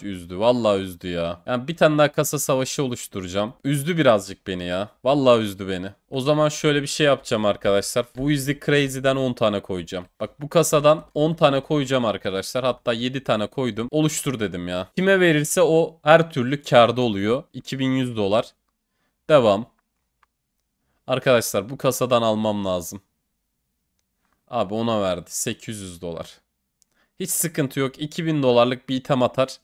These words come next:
Alırız öne geçeriz. Devam. Son üç kasa. Hatta dört kasa diyelim bununla.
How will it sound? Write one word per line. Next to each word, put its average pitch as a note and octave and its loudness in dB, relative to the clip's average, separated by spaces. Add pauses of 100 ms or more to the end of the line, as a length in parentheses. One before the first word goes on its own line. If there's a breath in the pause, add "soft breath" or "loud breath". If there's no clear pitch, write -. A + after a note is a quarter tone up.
(100)
Alırız A2 -2
öne G2 -4
geçeriz. F2 -10 (880)
Devam. B2 4 (280)
Son C#3 -4
üç C#3+ -8
kasa. A2 -4 (360)
Hatta A2 -6
dört B2 -4
kasa F#2 -8
diyelim F2 -8
bununla. G2 -8